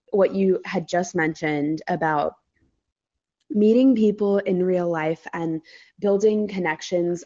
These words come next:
authentically, because a lot of the time I feel like I've gone to events and it's like, ha-, w-, what's the line between, like, meeting people and kind of being, like,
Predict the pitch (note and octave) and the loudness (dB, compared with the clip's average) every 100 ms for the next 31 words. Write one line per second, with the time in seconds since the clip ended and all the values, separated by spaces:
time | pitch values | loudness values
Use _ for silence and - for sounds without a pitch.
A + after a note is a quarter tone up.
0 | - E3+ - D3+ D#3 - - - G3 G3 | -10 -10 -8 -8 -8 -12 -12 -12 -8 -10
1 | G3 G3 F3 E3+ E3+ - - - - _ | -6 -2 0 0 -2 -12 -20 -20 -20 _
2 | - G#3 B3+ E4 E4 D4 G3 F#3+ F3 F#3 | -4 0 0 -2 -4 -6 -4 -4 -2 -4
3 | F#3+ - F#3 F3 E3+ F#3 E3+ F#3 F#3+ G3 | -6 -2 0 0 -2 -8 -6 -4 -4 0
4 | A#3 A3+ F#3 E3+ F3+ - F#3+ F#3+ G3 A3+ | 0 0 0 -2 -4 -6 -4 -4 -4 -4
5 | G3 - _ _ - - G#3 G3+ - G#3 | -4 -8 _ _ -10 -8 -4 -2 -2 -4
6 | F3 A3 C#4 - - D#4 A#3 E3 D#3+ F#3+ | -2 -2 -2 -8 -4 -2 0 -2 -2 -2
7 | G3+ F#3+ - F#3+ F3+ F3 D#3+ D#3+ _ _ | -2 -6 -2 0 0 0 -2 -4 _ _
8 | _ _ _ - F#3 F3+ F3 F#3 F#3+ G#3+ | _ _ _ -2 2 4 4 4 2 0
9 | G#3 A3 A3 G3+ F#3+ F3+ F3 F3+ F3+ F#3 | -2 0 0 0 -2 0 -2 0 0 0
10 | F3 F3+ E3 D#3+ | 2 2 -2 -6